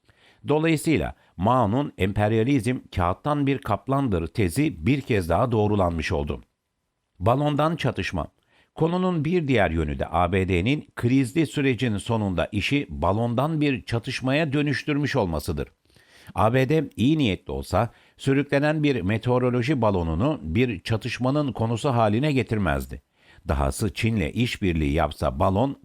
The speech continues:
test balonuna bile dönüşmezdi. Ancak balonu istihbarat balonu diye niteleyip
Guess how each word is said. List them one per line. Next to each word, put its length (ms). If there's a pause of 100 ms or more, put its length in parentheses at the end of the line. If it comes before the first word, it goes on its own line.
test 300
balonuna 480
bile 240
dönüşmezdi. 680 (540)
Ancak 380
balonu 320
istihbarat 800
balonu 400
diye 220
niteleyip 540